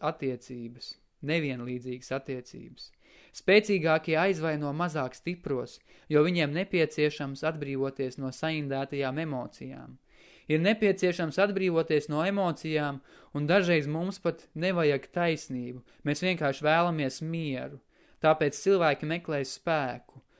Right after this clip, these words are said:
Jo spēcīgāki mēs esam, jo vieglāk ir atbrīvoties no indes uz to mērķi, rēķina, kuri nespēj aizsargāties. Protams, mēs runājam par attiecībām ellēm. Mēs runājam par garīgo slimību, kas eksistē uz šīs planētas.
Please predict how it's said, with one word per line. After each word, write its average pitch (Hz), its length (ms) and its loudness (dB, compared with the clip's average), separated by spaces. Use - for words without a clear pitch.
Jo 147 100 2
spēcīgāki 147 800 0
mēs 135 260 -4
esam, 156 460 -2
jo 151 160 0
vieglāk 165 460 2
ir 147 100 0
atbrīvoties 139 720 -4
no 131 160 -4
indes 156 640 -8
uz - 160 -6
to 147 160 2
mērķi, 151 600 -2
rēķina, 160 500 2
kuri 151 280 0
nespēj 147 540 -4
aizsargāties. 123 880 -8
Protams, 190 400 6
mēs 185 240 2
runājam 196 400 2
par 165 220 2
attiecībām 160 840 -2
ellēm. 160 600 -2
Mēs 151 180 2
runājam 175 400 2
par 151 160 -2
garīgo 156 480 2
slimību, 165 560 -4
kas 143 160 -6
eksistē 160 560 -2
uz 131 160 -2
šīs 156 320 -8
planētas. 131 720 -8